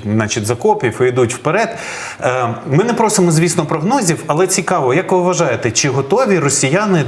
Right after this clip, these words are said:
до пов-, ну, такого масштабного наступу Збройних сил України, і чи достатньо там людей, мотивації,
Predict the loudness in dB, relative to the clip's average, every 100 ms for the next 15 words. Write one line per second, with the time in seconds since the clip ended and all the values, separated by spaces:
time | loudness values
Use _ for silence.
0 | 0 0 0 -4 0 0 0 -2 -2 0
1 | 2 0 0 -2 -2 -2 0 0 -2 -4
2 | -4 -2 -2 -2 -2 0 0 2 2 2
3 | 0 -2 -10 -4 -2 0 0 0 -2 0
4 | 0 0 -2 0 2 4 4 2 0 0
5 | 0 2 0 0 2 0